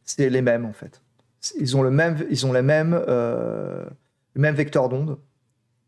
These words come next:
et le même, euh, la même énergie.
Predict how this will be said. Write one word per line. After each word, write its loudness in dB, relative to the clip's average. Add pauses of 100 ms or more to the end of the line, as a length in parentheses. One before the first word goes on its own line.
(120)
et 2
le 0
même, 0
euh, -10 (2250)
la -2
même 2
énergie. -2